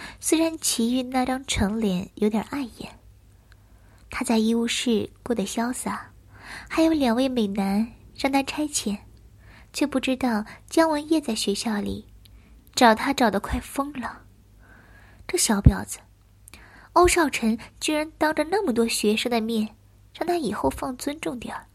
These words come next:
不要再来纠缠他了，让他以后不要再自作多情，因为他不想别人误会。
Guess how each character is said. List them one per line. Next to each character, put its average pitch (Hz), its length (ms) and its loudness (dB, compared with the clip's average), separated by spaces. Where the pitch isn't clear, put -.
不 240 80 2
要 320 140 2
再 285 160 -2
来 208 100 0
纠 208 180 0
缠 196 220 -2
他 202 220 -8
了， - 160 -14
让 349 120 0
他 349 140 0
以 254 180 -2
后 262 240 -4
不 254 140 4
要 302 160 -2
再 262 120 -2
自 226 240 -8
作 208 140 0
多 202 160 -2
情， 190 300 -6
因 226 240 0
为 202 260 0
他 - 140 -6
不 311 180 2
想 196 300 -2
别 208 180 -2
人 262 120 0
误 320 160 4
会。 - 260 -4